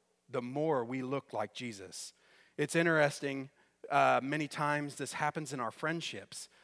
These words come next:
Um, I've noticed in my, my own life that the more I hang around certain people, the more I develop their,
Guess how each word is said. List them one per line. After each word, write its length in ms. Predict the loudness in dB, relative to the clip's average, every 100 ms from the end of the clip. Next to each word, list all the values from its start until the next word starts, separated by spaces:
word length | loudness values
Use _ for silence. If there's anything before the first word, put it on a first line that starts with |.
| _ 2
Um, 320 | 4 4 2
I've 220 | 0 0
noticed 500 | 0 2 2 0 -6
in 180 | -4 2
my, 320 | 4 4 2
my 260 | 0 0 2
own 200 | 2 2
life 340 | 2 2 2 -2
that 220 | -4 -4 -14 _ _
the 60 | -4
more 260 | 0 4
I 120 | 4 2
hang 200 | 0 0
around 320 | 2 0 0
certain 300 | -4 -4 -4
people, 280 | -4 -4 -4
the 80 |
more 220 | -4 0 2
I 100 | 2
develop 500 | 0 2 2 2 2
their, 280 | 2 2